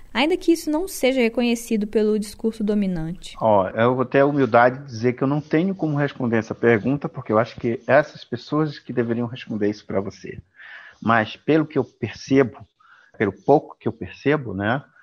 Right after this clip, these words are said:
Speaker 2: em conversando com meus amigos e minhas amigas sambistas, isso representa, em primeiro lugar, prazer, alegria de viver,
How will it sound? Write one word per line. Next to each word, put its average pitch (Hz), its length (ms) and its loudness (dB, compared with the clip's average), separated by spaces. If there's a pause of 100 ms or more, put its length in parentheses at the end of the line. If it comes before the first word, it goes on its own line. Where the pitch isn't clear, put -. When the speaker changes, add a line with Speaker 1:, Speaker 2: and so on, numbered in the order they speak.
(420)
Speaker 2:
em 101 80 -10
conversando 98 560 -4
com - 120 -8
meus 92 200 -2
amigos 95 400 -4
e 90 60 -6
minhas 90 260 -4
amigas 90 340 -8
sambistas, 117 760 -4 (340)
isso 135 240 -6
representa, 147 880 0 (880)
em 190 100 0
primeiro 208 460 4
lugar, 180 760 4
prazer, 165 440 0 (320)
alegria 113 580 2
de 90 140 -6
viver, - 280 -16